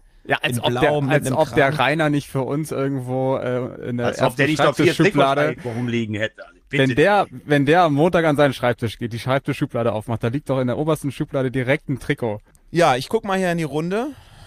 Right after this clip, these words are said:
Speaker 2: wie bei einer Pressekonferenz. Sind
Speaker 3: Jetzt
Speaker 2: noch
Speaker 3: haben wir ja noch
Speaker 2: Fragen?
Speaker 3: das, ich hab noch eine letzte Frage.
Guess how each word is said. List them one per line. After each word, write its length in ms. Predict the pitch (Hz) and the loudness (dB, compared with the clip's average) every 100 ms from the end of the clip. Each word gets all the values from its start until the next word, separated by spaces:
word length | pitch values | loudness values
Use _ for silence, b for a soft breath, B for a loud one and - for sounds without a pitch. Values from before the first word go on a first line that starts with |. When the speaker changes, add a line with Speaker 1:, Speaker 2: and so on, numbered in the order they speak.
| b b b - | b b b -12
Speaker 2:
wie 120 | 143 | -6
bei 60 | |
einer 100 | 135 | -4
Pressekonferenz. 720 | 131 147 147 110 104 98 95 95 | -4 -6 -4 -6 -6 -6 -6 -4
Sind 160 | 147 | -2
Speaker 3:
Jetzt 120 | 143 147 | -2 0
Speaker 2:
noch 20 | |
Speaker 3:
haben 120 | 220 | 2
wir 80 | 214 | 2
ja 80 | 196 | 2
noch 80 | 190 | 2
Speaker 2:
Fragen? 180 | 202 196 | 0 0
Speaker 3:
das, 100 | 202 | -2
ich 120 | 175 | -2
hab 120 | 208 | -2
noch 160 | 226 175 | 0 0
eine 180 | 226 233 | 0 0
letzte 320 | 220 - 190 | -4 -4 -8
Frage. 480 | 160 165 120 113 | 0 2 2 0